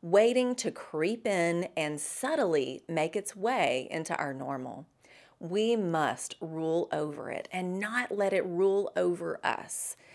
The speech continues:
If we allow it in, the story of our life may become an example of what not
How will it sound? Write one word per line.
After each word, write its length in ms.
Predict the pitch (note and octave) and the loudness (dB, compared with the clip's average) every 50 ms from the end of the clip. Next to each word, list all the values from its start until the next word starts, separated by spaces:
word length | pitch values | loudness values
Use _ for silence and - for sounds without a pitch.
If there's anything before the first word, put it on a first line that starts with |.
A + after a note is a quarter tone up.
| - - - - - | -20 -20 -16 -8 -2
If 120 | - E3+ F#3 | -2 0 2
we 160 | G3+ B3+ C4+ | 4 6 6
allow 360 | C#4 A#3 A#3 A3 G#3+ G#3 F#3+ | 8 8 8 8 8 8 8
it 80 | E3 - | 6 6
in, 440 | - G3+ A3 A#3 A#3+ A#3+ A#3+ A#3+ - - | 4 2 4 4 4 4 2 0 -2 0
the 140 | E3 E3+ | -2 0
story 580 | E3 - - - A3 A3 A3+ A#3+ A#3+ B3 B3 - | 0 0 -2 2 2 4 4 6 4 4 4 4
of 180 | - D3 C#3 - - | 4 2 2 0 -2
our 280 | - D3 D#3+ F#3+ A3 A#3+ | 0 2 4 4 2 2
life 460 | B3+ C4+ C4+ C4+ C4+ C#4+ C#4+ C#4 - - | 0 0 -2 -2 0 -2 -4 -6 -6 -6
may 280 | - F3+ F#3 G3 A3 A#3+ | -2 2 4 6 6 6
become 360 | A3 A#3 A3+ - A3 F#3+ F#3+ | 6 4 2 4 0 2 2
an 100 | F3+ E3 | 2 2
example 600 | E3 D#3 D3 C#3+ D3 D#3 D#3+ - F#3+ F#3 F#3 - | 2 0 0 0 0 -2 -4 -2 -2 -2 -2 0
of 160 | - D3 - | -2 -4 -4
what 280 | - - - - - - - | -2 -2 -2 -2 -2 -4 -8
not 440 | D3+ D3+ C#3+ C#3+ C#3+ D3+ - - | -6 -4 -4 -4 -4 -4 -6 -10